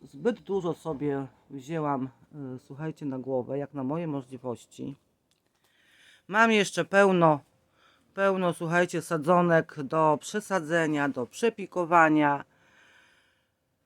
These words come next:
E, trochę przepikowałam, trochę nie przepikowałam. Reszty to już chyba w ogóle nie będę pikowała, tylko od razu wsadzę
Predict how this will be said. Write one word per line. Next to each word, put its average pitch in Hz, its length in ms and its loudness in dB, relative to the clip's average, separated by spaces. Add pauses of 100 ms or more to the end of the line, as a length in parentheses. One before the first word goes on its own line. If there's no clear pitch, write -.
(240)
E, 139 760 -2 (500)
trochę 160 320 -4
przepikowałam, 170 1040 -2
trochę 131 360 -10
nie 208 220 0
przepikowałam. 151 1400 -4 (680)
Reszty 147 480 -8
to 143 120 -12
już 123 200 -10
chyba 147 200 -6
w 127 100 -8
ogóle 143 260 -4
nie 143 120 0
będę 135 340 -2
pikowała, 196 640 0
tylko - 320 -16
od 127 140 -16
razu 131 580 -6
wsadzę 131 440 -12